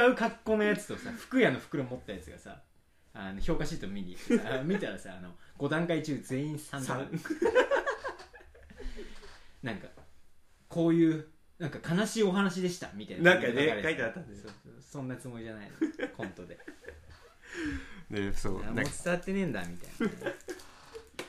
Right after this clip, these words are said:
Speaker 1: ありましたね、その日。
Speaker 2: けどまあ、いつもだったらそこでさらに落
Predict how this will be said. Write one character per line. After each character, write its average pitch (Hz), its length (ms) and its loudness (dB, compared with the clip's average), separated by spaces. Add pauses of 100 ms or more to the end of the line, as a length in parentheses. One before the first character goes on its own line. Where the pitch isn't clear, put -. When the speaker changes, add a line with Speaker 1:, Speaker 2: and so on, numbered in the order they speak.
(220)
Speaker 1:
あ 120 40 -8
り 110 120 -6
ま 120 100 -8
し - 120 -14
た 92 80 -14
ね、 95 120 -12
そ 107 140 -16
の 101 60 -18 (120)
日。 - 160 -18 (440)
Speaker 2:
け - 80 -2
ど 131 100 -2
ま 113 420 -4
あ、 - 60 -4
い 208 40 -6
つ 220 100 -4
も 156 120 -2
だ 104 60 -4
っ - 20 -8
た - 80 -10
ら 101 40 -6
そ 107 140 -10
こ 135 120 -4
で 143 100 -2
さ 143 160 -2
ら 113 80 0
に 95 100 -8
落 98 140 -8